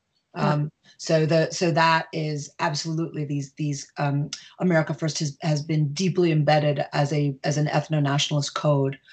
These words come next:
Speaker 2: which is really what my book, I set out to prove in the book, um, uh, for a hundred years. And these guys know that. They're, they're very consciously recovering that meaning.
Speaker 1: Well, look, there's a lot more in the book. Um, the book is called Behold America.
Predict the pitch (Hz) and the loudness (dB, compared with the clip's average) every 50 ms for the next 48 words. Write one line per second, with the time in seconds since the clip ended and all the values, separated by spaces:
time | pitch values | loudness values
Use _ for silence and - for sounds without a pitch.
0 | - - - - 151 165 156 180 208 185 160 151 147 156 143 139 135 147 - - | -20 -12 -4 0 2 4 6 6 6 6 4 4 0 0 -2 -2 -2 -4 -6 -6
1 | - - - 165 151 143 - 156 143 139 139 - 143 - - - 175 151 143 127 | -14 -8 -4 -2 -2 -2 -2 -2 -2 -2 -4 -6 -10 -8 -6 -2 0 0 0 -2
2 | - 165 160 156 151 - 147 - - - - _ - - - - _ - 170 151 | -4 -6 -6 -4 -4 -6 -6 -8 -10 -18 -20 _ -20 -20 -20 -20 _ -2 0 2
3 | 139 139 139 139 135 135 139 _ _ _ _ - - - _ - - 156 139 135 | 2 2 2 2 0 0 -2 _ _ _ _ -20 -20 -20 _ -6 -2 0 0 0
4 | 139 143 - - 147 147 147 156 147 139 135 135 147 147 143 139 143 151 156 170 | 0 -2 -2 0 0 2 2 2 2 0 -2 -2 -2 0 0 0 2 4 4 4
5 | 175 160 - 175 180 180 175 196 214 226 190 - - - 110 - - 151 147 147 | 4 4 4 4 2 4 2 0 0 0 -2 -2 -4 -8 -8 -4 -4 -2 0 0
6 | 147 143 143 - - - 160 151 147 147 147 143 147 160 160 151 - - 151 156 | 0 0 -2 -2 -6 -4 -2 0 2 2 2 0 0 0 0 -2 -2 -2 0 2
7 | 151 - - 151 143 - - 151 147 143 139 139 143 - - - - - 165 160 | 2 2 0 -2 -4 -4 -2 0 0 2 0 0 -2 -6 -10 -10 -4 -2 -2 0
8 | - 165 160 143 147 143 143 139 135 131 - 160 151 147 143 143 160 - _ _ | 2 0 0 0 0 0 0 0 -2 -2 -4 -2 -2 -2 0 -2 -4 -8 _ _
9 | _ _ _ _ _ _ _ - - - - - - - - 233 240 233 226 - | _ _ _ _ _ _ _ -20 -20 -20 -18 -18 -12 -2 4 6 6 6 6 6
10 | 196 226 233 214 - - - 220 220 220 220 233 277 277 220 233 240 240 226 220 | 6 4 4 4 4 2 2 2 4 4 4 4 4 6 4 4 4 4 2 0
11 | 214 208 202 185 196 196 220 254 - _ - 208 196 185 180 185 185 185 180 220 | 0 -2 -2 2 2 2 2 2 -2 _ -6 -4 -2 -2 -2 -4 -4 -4 -4 -4
12 | 226 233 226 220 - - 214 196 190 185 - 196 - - 214 220 233 233 226 226 | -4 -4 -6 -8 -4 -4 -2 -2 -2 -2 -2 -4 0 0 2 4 4 4 4 4
13 | - 190 180 175 180 185 185 - 269 285 320 | 2 2 2 2 2 0 0 0 -2 0 -2